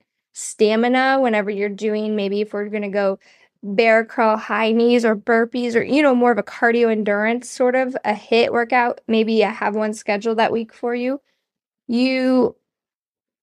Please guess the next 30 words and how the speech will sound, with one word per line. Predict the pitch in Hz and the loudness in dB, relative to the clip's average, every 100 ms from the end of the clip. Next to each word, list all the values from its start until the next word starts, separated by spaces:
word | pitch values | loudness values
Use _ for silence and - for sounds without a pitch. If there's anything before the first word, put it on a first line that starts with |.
| _ _ | _ _
are | - | 0
just | 247 302 - | 2 0 -2
kinda | 359 359 | -8 -8
slowing | - - 254 254 262 285 311 320 | -12 -4 0 2 2 2 0 0
down | 277 233 226 | 0 0 -2
and | 233 226 226 | 0 2 4
limiting | 240 254 285 311 320 | 6 4 4 2 0
yourself | 302 - 220 - | -2 -2 -2 -2
for | 220 | -2
the | 214 - | -2 -2
overall | 220 220 247 233 196 202 | 0 0 0 2 2 0
muscle | 214 185 - 202 | -4 -6 -6 -10
development. | 190 196 175 - 92 95 - _ _ _ _ _ _ _ _ | -10 -8 -8 -10 -14 -18 -20 _ _ _ _ _ _ _ _
Again, | 214 220 208 226 160 - _ _ _ _ - | -2 0 4 2 2 -8 _ _ _ _ -6
I'm | 220 214 220 | -2 0 2
not | 214 208 - | 2 0 0
saying | 233 240 240 | 0 2 2
never | 220 208 202 220 | 2 2 -2 -6
touch | - 254 240 | -4 -4 -2
alcohol | 202 208 208 202 | -2 -2 0 0
again | 214 190 190 | 0 -4 -4
in | 190 | -4
your | 214 | -4
life. | 262 427 359 247 247 | 0 2 2 2 0
I'm | 220 226 | -2 0
just | 220 247 | -2 -2
saying | - 226 214 202 | 0 0 0 0
I'm | 202 | -2
trying | 208 - 214 214 | -6 -6 -6 -6
to | - | -6